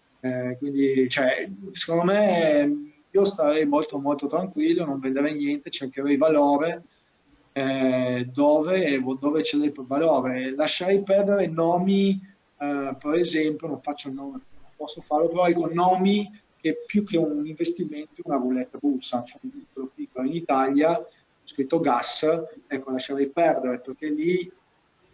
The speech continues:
vai, vai, vai proprio a tirare la monetina e a seconda di come si mettono d'accordo,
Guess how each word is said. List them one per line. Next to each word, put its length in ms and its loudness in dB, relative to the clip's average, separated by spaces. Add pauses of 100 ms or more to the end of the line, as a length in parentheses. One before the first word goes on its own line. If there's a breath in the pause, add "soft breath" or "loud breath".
(760)
vai, 520 2
vai, 360 4 (100)
vai 220 2
proprio 240 -2
a 80 -2
tirare 260 4
la 80 2
monetina 720 2
e 200 -2
a 120 0
seconda 420 -2
di 100 -2
come 220 -6
si 140 -10
mettono 320 -8
d'accordo, 640 0